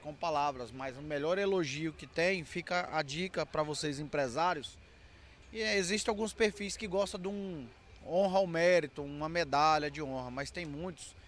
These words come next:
que gostam de ser elogiado, além de palavras, números.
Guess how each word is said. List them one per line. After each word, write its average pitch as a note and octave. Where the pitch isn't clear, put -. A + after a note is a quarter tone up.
que D#3
gostam D3+
de -
ser F3
elogiado, C#3
além C3+
de D3+
palavras, D#3+
números. C#3+